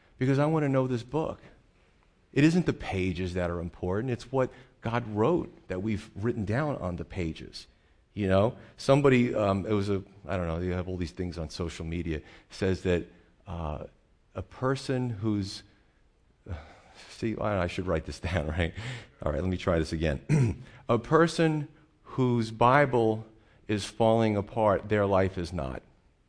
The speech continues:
Okay, I, I messed it up, but you get the point, okay? The Apostle Paul showing the Galatians the danger of trusting in anything under, un-,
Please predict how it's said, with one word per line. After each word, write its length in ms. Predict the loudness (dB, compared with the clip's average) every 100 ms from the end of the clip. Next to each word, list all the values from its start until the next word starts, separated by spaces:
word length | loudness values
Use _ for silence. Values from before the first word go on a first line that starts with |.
| _ -14
Okay, 340 | -8 -8 -6 -4
I, 140 | -2
I 40 | 2
messed 280 | 0 0
it 80 | -2
up, 160 | -2 -2
but 100 | -2
you 80 | 4
get 200 | 4 2
the 60 |
point, 340 | -4 -2 -2 -2
okay? 360 | -2 4 6 4 -2 -16 -18 -20 2
The 100 | 6
Apostle 480 | 6 10 8 8 4
Paul 460 | 4 6 8 8 4
showing 480 | 4 4 6 4
the 80 | 4
Galatians 640 | 4 4 6 4 0 -4
the 60 | -4
danger 460 | 0 2 2 2 -2
of 100 | -2
trusting 460 | -2 -2 -2 0
in 100 | 0
anything 480 | 2 0 0 -2 -2
under, 400 | 0 0 0 -2 -6 -20 _ -2
un-, 160 | -2